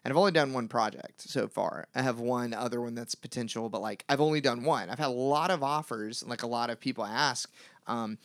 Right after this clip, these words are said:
but one of 'em, Michael remembers this, one of 'em I straight up turned down. And it's not that the, the dude who contacted me was crazy. He was actually a friend and a really great guy. But I could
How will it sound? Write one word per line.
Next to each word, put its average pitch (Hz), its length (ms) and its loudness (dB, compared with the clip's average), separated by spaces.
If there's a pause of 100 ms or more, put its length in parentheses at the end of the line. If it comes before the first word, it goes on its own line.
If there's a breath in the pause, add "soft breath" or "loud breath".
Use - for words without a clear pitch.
(160 soft breath)
but 143 100 8
one 139 220 6
of 294 120 2
'em, 123 180 2
Michael 143 300 2
remembers 113 300 -4
this, 151 260 0
one 147 160 0
of 277 80 -2
'em 131 120 0
I 160 60 2
straight 196 260 -2
up - 120 -2
turned 143 260 -2
down. 127 300 0 (240 loud breath)
And 185 80 0
it's 185 100 0
not 214 240 6
that - 180 -2
the, 220 280 6 (260 loud breath)
the 165 140 4
dude 185 560 0 (180)
who 147 120 -2
contacted 247 420 0
me 127 80 0
was 120 100 -4
crazy. 113 360 -2
He 175 120 -4
was 208 100 0
actually 156 280 4
a 113 40 -4
friend 127 440 2
and 117 80 -2
a - 20 -2
really 156 240 2
great 123 340 -2
guy. 120 520 -4 (760)
But - 120 -12 (100)
I 196 120 -2
could 175 180 -2